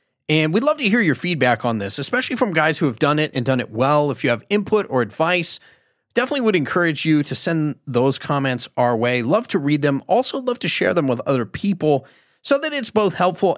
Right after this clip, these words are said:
and an encouragement to other people who are going about this work of building businesses. This was actually one of the really cool things I saw during, uh, twenty twenty and following was all the men who were being courageous and building businesses,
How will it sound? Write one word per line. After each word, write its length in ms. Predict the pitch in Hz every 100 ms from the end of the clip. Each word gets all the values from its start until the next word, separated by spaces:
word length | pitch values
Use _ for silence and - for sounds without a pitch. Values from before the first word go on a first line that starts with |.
| -
and 220 | 240 254
an 100 | 208
encouragement 920 | 151 - 151 135 117 - 104 95 -
to 160 | - -
other 160 | 214
people 340 | 185 196 151 113
who 60 |
are 100 | 127
going 200 | 113 151
about 200 | 143 127
this 180 | 123 -
work 280 | 107 104 -
of 60 | 110
building 280 | 98 101
businesses. 640 | 104 101 - - - - - _ _ _ _ _ _ _ -
This 160 | 359
was 100 | 302
actually 280 | 277 208 180
one 160 | 147 143
of 40 |
the 80 | 120
really 260 | 123 180 156
cool 220 | - 123
things 320 | - 120 104
I 100 | 104
saw 320 | - 135 117 110 -
during, 580 | 147 151 156 151 139 120 - _ _ _ _ -
uh, 180 | 113 95
twenty 320 | - 190 160
twenty 400 | - 165 165 156
and 160 | 127 110
following 440 | 151 147 147 131
was 160 | 120 -
all 200 | - 233
the 100 | 262
men 380 | 220 160 156 156
who 200 | 135 135
were 340 | 113 107 101 98 -
being 200 | 202 214
courageous 600 | - 139 135 135 135 -
and 140 | 113 104
building 340 | 151 156 131
businesses, 680 | 127 117 127 - 123 113